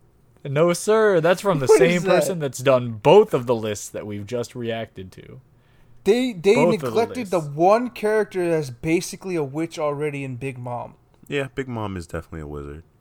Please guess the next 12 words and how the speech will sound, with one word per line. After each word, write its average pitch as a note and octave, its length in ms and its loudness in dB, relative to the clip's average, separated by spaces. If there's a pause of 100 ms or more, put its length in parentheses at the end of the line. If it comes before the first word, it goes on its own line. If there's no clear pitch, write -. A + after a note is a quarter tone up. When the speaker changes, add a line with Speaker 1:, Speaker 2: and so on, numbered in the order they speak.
(180)
Speaker 1:
Hey, F#2 420 -12
just D#3+ 240 -2
for, G3+ 180 2
just D#3 240 0
for F#3 140 0
fun D#3 320 0
too. G#2+ 400 -4 (760)
Um, G2 580 -6 (680)
just C3+ 200 -4
for D3+ 120 -4
fun C3+ 300 -4
too. A2 420 -4